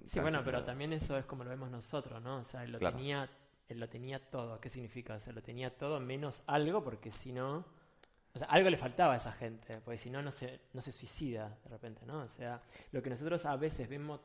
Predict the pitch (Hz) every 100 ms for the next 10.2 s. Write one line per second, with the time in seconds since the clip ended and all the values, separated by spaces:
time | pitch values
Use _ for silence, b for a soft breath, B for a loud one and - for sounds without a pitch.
0 | - 170 147 147 185 254 b b - 90
1 | 117 120 123 147 156 120 135 - 131 135
2 | 120 110 139 123 147 160 113 110 - 117
3 | 113 - 127 - 127 131 127 127 - 135
4 | 139 - 135 131 135 151 143 147 139 131
5 | 139 143 139 135 127 135 - 151 143 -
6 | 143 175 b b b - 117 107 113 131
7 | 117 107 131 135 107 113 b b b b
8 | b _ - 117 95 143 175 170 165 156
9 | 151 147 135 131 127 120 117 - 113 107
10 | - -